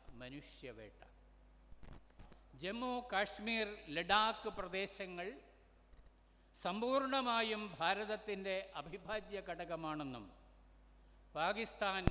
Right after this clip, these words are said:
കൈവശം വച്ചിരിക്കുന്ന ജമ്മു കാ-, ജമ്മു കാശ്മീരിൻ്റെ ഭാഗങ്ങൾ തിരിച്ചു നൽകണമെന്നും പ്രഖ്യാപിച്ചുകൊണ്ട് ആയിരത്തി തൊള്ളായിരത്തി തൊണ്ണൂറ്റിനാലിൽ നമ്മുടെ പാർലമെൻറ്റിൻ്റെ ഇരുസഭകളും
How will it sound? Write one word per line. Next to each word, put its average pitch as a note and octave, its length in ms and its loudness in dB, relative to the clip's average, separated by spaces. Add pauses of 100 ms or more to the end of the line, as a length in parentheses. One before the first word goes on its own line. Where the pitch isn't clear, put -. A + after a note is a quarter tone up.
(220)
കൈവശം G3 580 -2
വച്ചിരിക്കുന്ന F3 640 -6 (760)
ജമ്മു G#3 380 0 (140)
കാ-, F#3 220 4 (100)
ജമ്മു G#3 260 -2 (100)
കാശ്മീരിൻ്റെ F3+ 640 -4 (120)
ഭാഗങ്ങൾ E3+ 460 -2 (720)
തിരിച്ചു B3 360 -2 (100)
നൽകണമെന്നും G3 720 0
പ്രഖ്യാപിച്ചുകൊണ്ട് E3 920 -6 (400)
ആയിരത്തി F3 500 -4 (340)
തൊള്ളായിരത്തി F3+ 720 0 (100)
തൊണ്ണൂറ്റിനാലിൽ D3+ 960 -4 (2000)
നമ്മുടെ F3+ 360 4 (160)
പാർലമെൻറ്റിൻ്റെ F3 920 2 (320)
ഇരുസഭകളും E3+ 840 -4